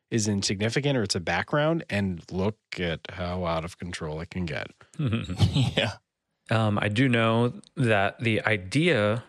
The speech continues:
Speaker 2: of Chewbacca's family being on Kashyyyk was sort of a leftover idea. I don't know how, like, fleshed out it was, but it was a leftover idea that was cut from the story of The Empire Strikes Back. So this was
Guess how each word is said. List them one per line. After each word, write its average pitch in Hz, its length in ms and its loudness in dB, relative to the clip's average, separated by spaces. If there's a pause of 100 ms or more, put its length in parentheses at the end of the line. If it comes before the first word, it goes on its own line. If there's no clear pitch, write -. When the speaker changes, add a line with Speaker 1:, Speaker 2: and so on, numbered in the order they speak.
Speaker 2:
of 98 500 0 (160)
Chewbacca's 107 680 0
family 101 400 0
being 95 280 0
on 90 220 0
Kashyyyk 95 600 -2
was 87 280 0
sort 104 340 2
of 90 100 -2
a - 20 2
leftover 90 600 0
idea. 87 280 0
I 98 40 2
don't 143 100 0
know 156 100 0
how, 117 180 0 (120)
like, 98 260 -2
fleshed - 320 -2
out 98 200 2
it - 80 -2
was, 78 400 -2 (260)
but 98 140 0
it - 20 0
was 95 80 -2
a 95 60 -2
leftover 95 420 0
idea 90 240 2
that 87 80 2
was 80 120 -4
cut - 320 -2
from 82 520 -4 (120)
the - 80 -8
story 85 520 0
of 82 320 -8 (220)
The 101 80 0
Empire 82 260 -2
Strikes - 260 -6
Back. - 420 -8 (180)
So 80 400 -2 (280)
this - 280 0
was 85 320 0